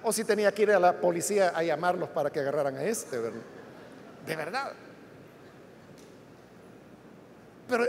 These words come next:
eso me fue dando tranquilidad. Pero hoy, después de meses, hermano, yo entiendo que es eso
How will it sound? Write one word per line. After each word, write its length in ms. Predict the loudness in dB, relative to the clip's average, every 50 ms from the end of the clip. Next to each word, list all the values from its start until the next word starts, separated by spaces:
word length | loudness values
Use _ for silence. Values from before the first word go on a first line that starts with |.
| 0 0
eso 220 | -2 0 0 2
me 120 | 2 2
fue 140 | 2 2 0
dando 220 | 0 4 2 2 2
tranquilidad. 460 | 2 -4 -2 -2 2 4 4 4 4
Pero 200 | 2 2 2 4 6
hoy, 340 | 8 10 10 10 8 6 -2 -6 -10 -4 -4
después 340 | -2 -2 0 0 0 2 4
de 160 | 2 2 2
meses, 540 | 0 4 4 4 4 4 0 -2 -4 -4 -4
hermano, 260 | -4 -4 -4 -8 -10 -12 -18 -18 -18 -20 -20 -20 -20 -20 -16 -10
yo 120 | -6 -6
entiendo 640 | -6 -6 -6 -8 -6 -4 -4 -4 -4 -6 -10 -10 -14 -14 -16 -20 -20 -20 -20 -20 -20 -20 -20 -20 -20 -20 -20 -20 -20 -20 -20 -20 -20 -20 -20 -20 -20 -20 -20 -20 -20 -20 -20 -20 -20 -20 -18 -12
que 180 | -8 -6 -4
es 160 | -4 -4 -4 -6 -4
eso 600 | -2 -2 -2 -2 -4 -6 -6 -8 -8 -8 -10